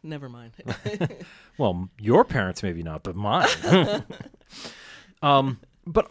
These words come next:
Speaker 2: we're all of us someone who matters. Um, and I think we're all of us, um, we're also all of us part of a larger whole. And not just because we need, uh,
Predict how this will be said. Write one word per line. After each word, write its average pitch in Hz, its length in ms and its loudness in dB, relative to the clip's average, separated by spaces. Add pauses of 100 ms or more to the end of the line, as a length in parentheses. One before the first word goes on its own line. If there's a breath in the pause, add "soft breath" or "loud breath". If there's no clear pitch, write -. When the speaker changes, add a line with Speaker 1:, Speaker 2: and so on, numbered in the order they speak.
Speaker 2:
we're 214 220 2
all 277 200 6
of 285 80 0
us 247 100 2
someone 233 260 2
who 202 100 2
matters. 208 580 -4 (580)
Um, 123 500 0
and 151 80 0
I 165 60 4
think 214 160 -4
we're 190 140 4
all 208 180 6
of 180 100 -2
us, 160 300 2 (120)
um, 113 760 0
we're 151 160 -4
also 165 240 -4
all 151 140 2
of 143 80 -2
us 143 100 -4
part - 340 0
of 147 80 -4
a 143 40 2
larger 123 400 0
whole. 113 500 -8 (840 soft breath)
And 160 180 -2
not 170 160 4
just - 200 -4
because 165 420 -2
we 135 260 -4
need, 143 460 -4 (540)
uh, 135 40 -2